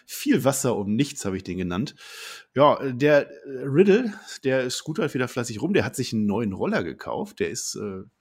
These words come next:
wieder, also es wurde nicht mehr auf den alten eingegangen, der ja letzte Woche von Omos zerstört wurde. Ähm, offensichtlich wurde der jetzt gekauft von dem Geld, das man für Bray Wyatt eingespart hat. Ich weiß es nicht.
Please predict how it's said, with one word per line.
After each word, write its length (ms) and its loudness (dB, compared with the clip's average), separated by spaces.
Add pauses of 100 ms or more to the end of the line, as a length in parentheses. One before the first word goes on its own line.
(120)
wieder, 200 -4
also 160 -4
es 140 -8
wurde 160 -2
nicht 160 -6
mehr 80 -2
auf 80 -4
den 100 -2
alten 260 -6
eingegangen, 440 -4
der 180 -2
ja 80 -2
letzte 340 -6
Woche 300 -8 (240)
von 220 -6
Omos 340 -6
zerstört 540 -8
wurde. 280 -6 (320)
Ähm, 380 -6
offensichtlich 480 -2
wurde 220 4
der 120 6
jetzt 140 4
gekauft 340 -2
von 120 -4
dem 100 0
Geld, 220 -2
das 100 -8
man 140 -6
für 100 -6
Bray 220 -4
Wyatt 240 -4
eingespart 500 -8
hat. 100 -10
Ich 140 -20
weiß 160 -10
es 160 -14
nicht. 240 -10